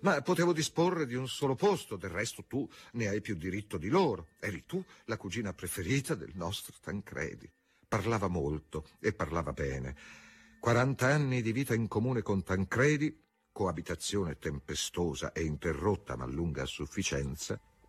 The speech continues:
avevano cancellato da tempo fin le ultime tracce dell'accento e delle maniere di donna fugata. "Ma che testa ho, cara!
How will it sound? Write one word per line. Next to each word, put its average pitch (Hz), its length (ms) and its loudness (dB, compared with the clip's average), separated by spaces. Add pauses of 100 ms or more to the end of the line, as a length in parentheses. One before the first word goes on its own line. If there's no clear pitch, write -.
(120)
avevano 131 420 4
cancellato 113 600 2
da 87 140 2
tempo 101 380 -2
fin 117 240 2
le 95 100 4
ultime 107 460 2
tracce 80 540 0 (320)
dell'accento 87 800 2
e 71 60 0
delle 76 240 0
maniere 71 480 0
di 64 120 -2
donna 65 280 -2
fugata. 64 580 -4 (360)
"Ma 156 200 4
che - 360 0
testa 226 580 2
ho, 202 380 2 (120)
cara! 98 680 -2